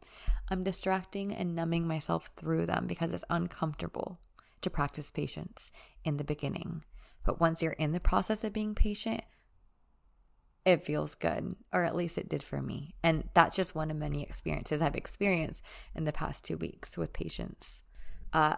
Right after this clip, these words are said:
other beautiful things I've experienced besides trust in the unknown and more patience and compassion is my anxiety is dramatic, dramatically lessened, like,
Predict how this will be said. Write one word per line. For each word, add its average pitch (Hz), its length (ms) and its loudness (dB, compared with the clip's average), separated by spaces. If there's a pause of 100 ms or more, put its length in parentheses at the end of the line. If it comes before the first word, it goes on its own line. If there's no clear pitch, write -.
other 170 220 10
beautiful 190 340 2
things 196 300 2
I've 185 140 0
experienced 185 520 -4
besides 165 360 -2
trust - 300 -6
in 165 60 -2
the - 160 -2
unknown 156 380 0
and 151 100 -2
more 151 160 -2
patience 160 480 0
and 143 300 0
compassion 160 560 -2
is 151 180 2
my 156 100 0
anxiety 151 500 0
is 151 120 -2
dramatic, 143 480 0 (240)
dramatically 147 960 6
lessened, - 440 -2
like, 151 260 0